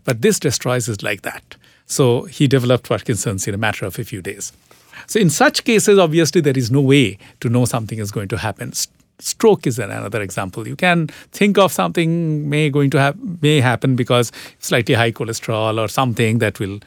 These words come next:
uh, have clots in the brain. But it's very difficult to predict. Uh, when it happens, it just happens. You know, you just get a stroke. Over minutes, you suddenly are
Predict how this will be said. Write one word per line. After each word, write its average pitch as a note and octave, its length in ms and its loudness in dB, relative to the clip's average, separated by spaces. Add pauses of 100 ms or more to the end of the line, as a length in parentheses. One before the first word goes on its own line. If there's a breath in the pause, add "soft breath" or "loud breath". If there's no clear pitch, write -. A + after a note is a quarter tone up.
(220 soft breath)
uh, A2 160 -10
have G#2+ 300 -10
clots A2+ 320 -6
in G2+ 80 -8
the G#2 80 -6
brain. A2 260 -6 (300 loud breath)
But - 80 4
it's F3+ 100 2
very F#3 220 6
difficult C3+ 340 2
to - 80 -4
predict. - 540 -2 (320)
Uh, A2+ 100 -4
when D3 200 4
it F3+ 100 0
happens, F#3 420 2
it C#3 80 0
just A#2+ 220 -2
happens. - 560 -10
You - 80 -10
know, C3 200 -14 (120)
you D#3+ 160 -12
just - 240 -4
get A#2 140 0
a A2+ 40 -2
stroke. - 380 -6
Over A2 140 -4
minutes, C3 460 0 (360 loud breath)
you A#2 140 -4
suddenly G2+ 440 -4
are G#2 140 -6